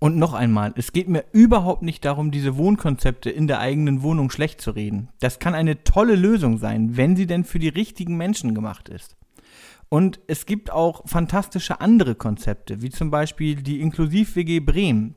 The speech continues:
die man übrigens genau unter diesem Namen auch bei Instagram findet.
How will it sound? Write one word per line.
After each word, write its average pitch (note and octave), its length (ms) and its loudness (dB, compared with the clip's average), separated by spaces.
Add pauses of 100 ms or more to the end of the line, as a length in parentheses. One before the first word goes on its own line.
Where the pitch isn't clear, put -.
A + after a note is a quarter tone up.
die B2+ 60 -4
man C#3 200 -2
übrigens D3 540 -2
genau C#3+ 280 0
unter D3 160 -2
diesem C#3+ 300 -4
Namen C#3+ 300 0
auch - 160 -4
bei C#3+ 120 0
Instagram A2 440 -4
findet. - 360 -10